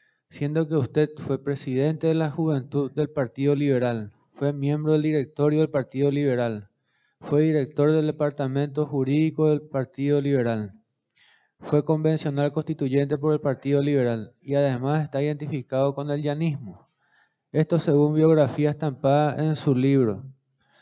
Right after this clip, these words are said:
Lo que nos preocupa de sobremanera a los abogados independientes. También que es,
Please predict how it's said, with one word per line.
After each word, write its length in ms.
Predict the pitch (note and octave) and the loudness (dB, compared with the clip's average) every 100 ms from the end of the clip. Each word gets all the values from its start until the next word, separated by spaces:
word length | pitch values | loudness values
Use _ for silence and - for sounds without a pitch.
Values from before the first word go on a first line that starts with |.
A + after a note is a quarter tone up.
| _ _ | _ _
Lo 140 | C#3 | -4
que 80 | C3+ | -2
nos 160 | D#3 D#3 | 0 0
preocupa 760 | D3+ C#3+ D3 D#3+ F3 F3 - - _ - | 2 0 0 0 0 -2 -6 -18 _ -8
de 160 | C#3+ | -6
sobremanera 1000 | C#3+ D#3+ D#3+ D#3 C3+ C#3+ D#3 C#3 C#3 - _ _ _ _ | -2 0 0 0 0 0 0 -2 -8 -20 _ _ _ _
a 100 | C#3 | 0
los 140 | D#3 | 2
abogados 480 | D3 D3+ D3 C3+ C#3+ | 2 4 6 6 4
independientes. 840 | D#3 D3+ D3+ C3 B2 B2 A2 - - _ _ _ _ _ _ _ _ _ _ _ _ _ _ _ _ | 2 0 -2 -2 0 0 -2 -12 -18 _ _ _ _ _ _ _ _ _ _ _ _ _ _ _ _
También 640 | C3 C3+ B2+ D#3+ E3+ E3 - - _ _ | -6 -6 0 0 0 -6 -16 -20 _ _
que 260 | - C3+ | -10 -2
es, 80 | C#3+ | -2